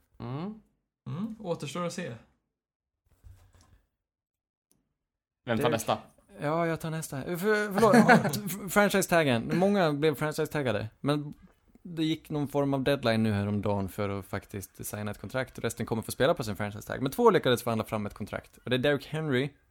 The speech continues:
Speaker 3: running back, Tennessee, och det är Chris Jones, defensive tackle i Kansas City. Vi börjar med Derrick Henry.
Speaker 1: Mm.
Speaker 3: Han fick ett kontrakt till slut.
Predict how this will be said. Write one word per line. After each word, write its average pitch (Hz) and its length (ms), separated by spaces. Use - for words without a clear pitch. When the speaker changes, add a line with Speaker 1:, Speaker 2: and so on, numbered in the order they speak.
Speaker 3:
running 113 260
back, 101 400
Tennessee, 170 420
och - 120
det 147 60
är 135 40
Chris - 320
Jones, 107 240
defensive - 500
tackle - 500
i 110 40
Kansas - 480
City. - 280
Vi 143 80
börjar 202 160
med 185 100
Derrick 156 240
Henry. 131 240
Speaker 1:
Mm. 104 120
Speaker 3:
Han 170 180
fick - 160
ett 131 100
kontrakt 120 340
till - 100
slut. - 300